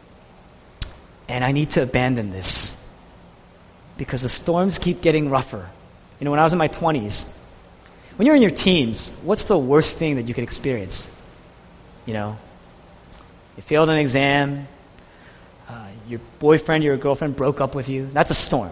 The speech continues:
That's a big storm. And you can't minimize that. At that age, that's a huge storm. You know, or you look, you look at your mirror and you don't like the way you look. That's a huge storm.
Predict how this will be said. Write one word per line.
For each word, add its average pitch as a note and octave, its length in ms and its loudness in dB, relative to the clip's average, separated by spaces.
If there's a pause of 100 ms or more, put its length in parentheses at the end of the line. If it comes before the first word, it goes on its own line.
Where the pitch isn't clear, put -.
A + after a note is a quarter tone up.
That's F3+ 140 0
a C4+ 60 6
big F#3+ 180 4
storm. C3+ 400 -2 (440)
And C#3 80 -4
you D3+ 40 -4
can't G#3+ 260 2
minimize D#3+ 420 4
that. F#2+ 180 -8 (240)
At A#2 120 -6
that D#3 200 6
age, F#3+ 300 6
that's E3+ 240 2
a C#3 60 2
huge F3+ 440 4
storm. - 420 -4 (680)
You C3 100 -4
know, C3 180 -2
or C#3 120 0
you B2 200 -2
look, D3 160 -2
you D3 120 -2
look E3 160 4
at D#3+ 80 -4
your D3 100 2
mirror D3 220 2
and D#3 80 0
you D3 80 0
don't E3 120 -2
like D3 160 0
the D#3 80 -4
way C#3+ 100 0
you C3+ 120 -2
look. A#2+ 260 -8 (380)
That's F#3+ 140 -2
a - 20 2
huge - 400 -2
storm. B2 320 -4